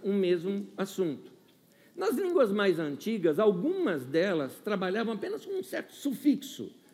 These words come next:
Sufixo é aquela continuaçãozinha de uma palavra. E nessa continuaçãozinha modificava-se a palavra um pouco, mas por isso que você pega uma palavra grega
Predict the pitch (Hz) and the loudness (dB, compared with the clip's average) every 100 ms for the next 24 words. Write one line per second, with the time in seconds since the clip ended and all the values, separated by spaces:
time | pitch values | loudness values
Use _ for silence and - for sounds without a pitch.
0 | _ - 202 262 269 254 240 233 233 240 | _ -2 0 0 -2 2 2 2 -2 -2
1 | 226 226 214 175 269 202 156 151 135 127 | -2 -2 -2 -2 -2 -2 -2 -2 -2 -2
2 | 107 95 - - - _ - - - 220 | -2 -4 -10 -16 -20 _ -20 -10 0 4
3 | 240 220 220 214 202 214 202 226 233 185 | 4 4 0 0 0 0 0 0 0 0
4 | 226 254 247 196 175 202 202 220 208 - | 0 0 0 0 -4 -6 -4 -2 -2 -4
5 | - - - - 151 160 180 156 151 131 | -10 -8 -6 -4 0 0 0 0 -2 4
6 | 180 202 190 151 117 - - - 170 180 | 8 8 8 0 -4 -10 -20 -6 -2 0
7 | 180 165 147 - - 220 254 - 202 185 | 2 0 -4 -8 0 2 2 0 -2 0
8 | 170 180 - 160 156 277 349 220 165 143 | 0 -2 -2 0 0 0 -2 -2 -4 -2
9 | 131 127 147 220 202 135 | -2 0 4 4 4 0